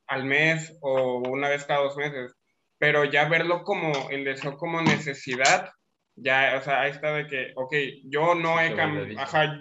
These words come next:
Speaker 1: yo no he cambiado mis tenis desde hace dos años porque yo no lo veo como, yo no veo algo que, que lo... Que,
Speaker 2: Que
Speaker 1: que
Speaker 2: lo
Speaker 1: lo, que,
Speaker 2: necesites.
Speaker 1: que lo necesite, no se han roto, están bien, se ven bien. En cambio, veo muchísimas personas, lo pon-, pongo el ejemplo de tenis porque está muy de moda, al menos, eh, de, de mi edad,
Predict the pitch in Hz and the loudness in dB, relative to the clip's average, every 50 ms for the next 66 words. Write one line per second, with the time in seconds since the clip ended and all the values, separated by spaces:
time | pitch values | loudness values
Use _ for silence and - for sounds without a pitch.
0 | 147 156 160 160 175 185 180 - 175 160 151 147 147 151 160 165 160 156 156 147 | -4 -2 -2 0 0 -2 -2 -2 -4 -2 -2 -2 0 0 0 0 -2 -2 -4 -4
1 | 139 131 127 127 - _ _ - 143 143 151 165 175 160 143 139 131 135 135 - | -6 -6 -8 -10 -12 _ _ -2 0 0 0 -2 -2 -2 -4 -6 -6 -8 -8 -6
2 | 156 143 147 147 151 151 151 151 156 165 180 196 202 - _ _ _ _ _ _ | -6 -4 -4 -4 -2 0 0 0 0 0 -2 -4 -6 -10 _ _ _ _ _ _
3 | - 151 147 143 - 151 143 143 147 151 160 165 170 160 147 143 147 151 151 147 | -2 -2 -2 0 0 -2 0 0 0 0 2 0 2 0 0 0 0 -2 -4 -4
4 | 151 165 156 151 143 139 135 135 131 123 123 123 127 131 143 147 156 156 151 151 | -2 -4 -4 -2 -2 -2 -2 -2 -2 -2 -2 -4 -4 -2 -2 -2 0 0 2 2
5 | 151 151 156 151 151 - 156 139 123 - 143 135 135 135 131 127 131 131 131 123 | 2 2 0 -2 -4 -6 -8 -8 -6 -6 -4 -4 -4 -4 -6 -8 -4 -2 -2 0
6 | 117 120 117 - _ _ _ _ _ _ _ _ _ _ - 104 147 143 143 139 | -2 -4 -8 -12 _ _ _ _ _ _ _ _ _ _ -4 -2 0 2 4 4
7 | 139 131 131 127 123 123 131 131 123 - - 139 135 131 135 135 131 135 123 - | 4 4 4 2 2 -2 -4 -4 -4 -4 -4 -2 -2 0 -2 -2 -4 -4 -6 -6
8 | 175 165 160 160 143 131 127 123 139 143 151 151 151 156 139 135 131 139 151 156 | -6 -6 -4 -4 -4 -4 -6 -6 -4 -4 -4 -2 -2 -2 -4 -2 -2 0 0 0
9 | 156 156 - 156 147 147 - - 135 135 135 135 139 143 151 151 156 156 156 156 | -2 -2 -4 -4 -4 -4 -4 -4 -4 -4 -4 -4 -2 0 0 2 2 2 2 0
10 | 160 156 - - - _ _ - 131 135 139 143 143 139 143 151 160 170 185 180 | -4 -6 -12 -18 -20 _ _ -6 -2 0 0 0 0 0 0 0 2 0 0 -4
11 | - - _ _ 139 139 139 139 151 147 151 151 156 165 165 160 156 156 156 156 | -8 -18 _ _ -4 -4 -2 0 0 0 2 4 2 2 4 4 2 2 0 0
12 | - - 147 151 147 151 - 151 - 185 180 170 160 - 147 - - 143 151 160 | -4 -8 -8 -8 -8 -8 -8 -8 -4 -4 -4 -4 -4 -6 -10 -8 -8 -6 -2 -2
13 | 160 160 156 131 135 135 135 131 131 127 - 147 143 139 - - 143 147 160 165 | -2 -2 -2 -4 0 2 2 2 2 0 -2 -6 -6 -6 -6 -6 -4 -4 -2 -2
14 | 165 147 139 - 147 143 156 147 147 151 151 156 156 - - 123 - 123 - - | -2 -2 -2 -2 -4 -2 -2 -4 -4 -4 -4 -4 -6 -6 -12 -14 -12 -14 -8 -6
15 | 135 139 147 151 151 143 139 135 135 143 143 139 139 135 135 143 139 143 135 120 | -6 -4 -2 -2 -2 -2 -2 -2 -2 -2 -2 -2 -2 -4 -6 -6 -6 -6 -8 -6
16 | 127 127 123 123 127 123 123 127 127 127 123 123 131 156 160 | -6 -8 -6 -6 -4 -4 -4 -4 -4 -4 -2 -2 -2 -2 -2